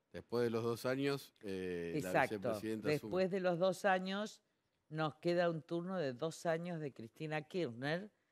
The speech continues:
Speaker 2: si también volteamos al presidente. Entonces uno tiene que ser institucionalista, calmarse. La sociedad toda, no hay vacunas,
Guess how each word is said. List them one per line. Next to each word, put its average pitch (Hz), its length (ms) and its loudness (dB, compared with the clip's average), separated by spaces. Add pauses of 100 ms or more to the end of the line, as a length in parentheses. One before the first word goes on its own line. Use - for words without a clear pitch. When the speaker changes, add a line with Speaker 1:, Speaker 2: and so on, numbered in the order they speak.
(280)
Speaker 2:
si - 300 -4
también 165 540 4
volteamos 139 500 0
al 131 140 2
presidente. 160 500 -2
Entonces 160 420 -4
uno 233 220 -4
tiene 170 280 -2
que 143 100 2
ser 170 240 0
institucionalista, 165 1300 -2 (480)
calmarse. 165 1000 4 (480)
La 160 380 8
sociedad 185 760 2
toda, 208 500 6 (180)
no 190 120 2
hay 226 140 8
vacunas, 190 720 2